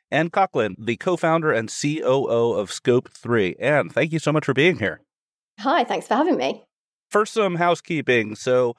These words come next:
Speaker 1: uh, we have a great interview on Marketecture T V with Frost from Simplify, a really interesting view into his business. They have a hundred and forty thousand line items running at any time, which is just mind-boggling to me.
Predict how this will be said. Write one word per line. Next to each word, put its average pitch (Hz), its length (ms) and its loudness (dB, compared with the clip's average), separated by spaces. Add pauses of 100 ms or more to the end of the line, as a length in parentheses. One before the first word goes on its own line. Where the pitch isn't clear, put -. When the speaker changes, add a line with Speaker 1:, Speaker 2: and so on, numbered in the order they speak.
(220)
Speaker 1:
uh, 123 240 2
we 151 120 0
have 143 80 0
a 131 40 -2
great 196 360 0
interview 147 480 0
on 123 320 2
Marketecture 127 580 -2
T 117 220 -2
V 131 320 2
with 113 420 0
Frost 127 500 0
from 92 160 -4
Simplify, 147 680 0
a 143 200 -2
really 110 240 2
interesting 117 560 0
view 117 380 -2
into 110 240 -2
his 98 180 -2
business. 143 400 0
They 120 140 4
have 123 120 0
a 92 80 -8
hundred 156 380 0
and 127 160 -4
forty 120 300 2
thousand 110 580 0
line 98 260 2
items 85 300 0
running 90 300 2
at 82 60 -4
any 90 200 2
time, 92 300 0 (260)
which 92 180 4
is 98 120 0
just 101 220 0
mind-boggling 90 720 0
to 92 100 -8
me. 95 180 -4